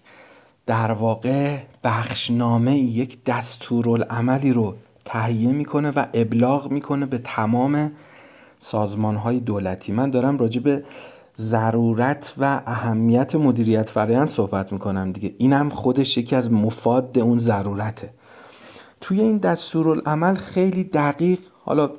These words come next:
انگلت‌های هم وارده، اشکالاتی هم وارده، ولی کلیتش کلیت خوبیه واقعاً. میاد و به سازمان‌ها میگه که آقا شما بایستی برید فرآیندهاتون رو شناسایی بکنید بر اساس استاندارد بی پی ام ان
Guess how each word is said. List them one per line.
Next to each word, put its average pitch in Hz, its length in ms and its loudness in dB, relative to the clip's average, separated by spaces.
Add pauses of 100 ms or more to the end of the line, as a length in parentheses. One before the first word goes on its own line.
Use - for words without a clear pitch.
(280)
انگلت‌های 139 880 4
هم 165 260 2
وارده، 120 460 4
اشکالاتی 117 600 0
هم 139 200 0
وارده، 127 380 2
ولی 190 320 -2
کلیتش 139 760 4
کلیت 113 480 2
خوبیه 104 460 2
واقعاً. 92 400 -2 (760)
میاد 190 380 2
و 156 280 2 (420)
به 147 80 4
سازمان‌ها 139 640 2
میگه 160 220 -2
که 170 140 -4
آقا 156 200 0
شما 135 280 -2
بایستی 135 480 -2
برید 139 360 2
فرآیندهاتون 113 1040 -2
رو 143 120 -2
شناسایی 113 640 0
بکنید 139 520 -4
بر 113 200 0
اساس 110 460 -2
استاندارد 127 840 4
بی 147 120 4
پی - 180 -2
ام 98 180 0
ان 95 220 -6